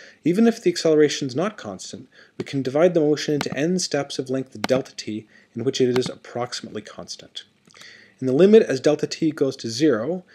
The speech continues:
we can compute the final velocity as the initial velocity plus the limit of a times delta t, of all these,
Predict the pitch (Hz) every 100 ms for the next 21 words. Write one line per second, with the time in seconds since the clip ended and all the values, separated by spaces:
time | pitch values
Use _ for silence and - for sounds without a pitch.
0 | _ _ 143 147 135 - 160 127 - 151
1 | 196 151 123 107 104 - 131 117 123 131
2 | 185 185 160 135 123 123 - 120 - 147
3 | 160 - - - - _ - 127 175 208
4 | 147 - - _ _ - - _ _ _
5 | _ _ _ _ 143 135 131 123 - _
6 | _ _ 151 165 156 156 196 - _ -
7 | 147 139 123 113 135 135 - - - 113
8 | 95 107 131 127 120